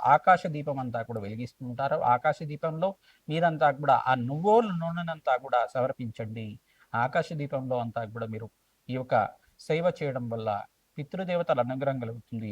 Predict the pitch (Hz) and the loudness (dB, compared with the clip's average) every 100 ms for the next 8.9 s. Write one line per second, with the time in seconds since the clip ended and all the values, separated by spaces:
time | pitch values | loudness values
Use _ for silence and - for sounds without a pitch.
0 | 101 - - 131 135 127 147 139 151 123 | -6 -4 -2 0 2 2 0 0 -2 -2
1 | 123 135 143 123 117 117 120 107 101 _ | 0 0 0 -4 -8 -2 0 0 -2 _
2 | _ _ 123 127 135 135 127 127 92 - | _ _ 0 2 0 -2 0 2 2 -2
3 | - - 156 - 143 135 123 127 120 117 | -10 -6 -8 -8 -8 -2 -2 -2 -6 -8
4 | - 113 107 101 _ - 110 113 131 139 | -8 -8 -6 -10 _ -8 2 4 4 2
5 | 143 139 139 110 107 - 113 107 107 104 | -4 -6 -8 -8 -10 -12 -12 -10 -10 -10
6 | 107 101 107 110 107 104 107 143 185 208 | -10 -6 -6 -6 -8 -4 0 0 0 0
7 | 147 95 _ _ - 117 120 170 160 156 | 2 0 _ _ -8 2 4 4 4 4
8 | 156 139 127 113 113 107 107 107 | 2 2 0 -2 -2 -6 -6 -6